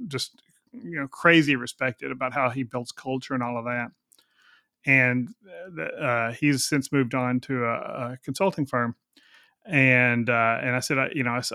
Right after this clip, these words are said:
I saw you lost this, you know, so-and-so, and, uh, uh, you know, what's, what's y'all's plan?" He said, "Well,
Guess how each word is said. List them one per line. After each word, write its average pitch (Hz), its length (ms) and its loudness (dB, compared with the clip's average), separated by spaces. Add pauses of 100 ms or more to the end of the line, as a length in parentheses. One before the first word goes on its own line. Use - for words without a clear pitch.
I 131 60 -8
saw 156 180 0
you 135 180 2
lost 131 380 0
this, 131 240 -4
you 139 260 0
know, 120 120 -6 (120)
so-and-so, 135 680 2
and, 120 540 2
uh, 113 360 -2 (640)
uh, 117 420 -8 (300)
you 139 80 -8
know, 127 260 -10 (220)
what's, 131 300 -4
what's 131 300 -4
y'all's 120 200 -8
plan?" 156 280 4
He 135 140 4
said, 131 240 -2 (380)
"Well, 165 340 6